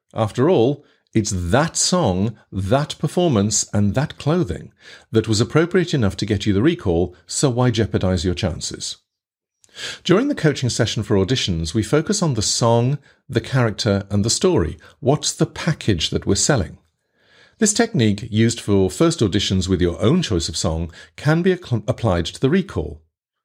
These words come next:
We'll explore the songs the casting panel has provided, identify the style elements of the show,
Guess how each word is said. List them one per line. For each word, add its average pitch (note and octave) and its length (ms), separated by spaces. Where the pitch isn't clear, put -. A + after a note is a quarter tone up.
We'll F#3+ 160
explore E3 320
the D3 80
songs A2+ 460
the - 80
casting A2 380
panel F#2+ 260
has E2 120
provided, B2 640
identify F#3 480
the A#2 80
style C3 520
elements A2 420
of D#2+ 100
the F2 80
show, A#2 540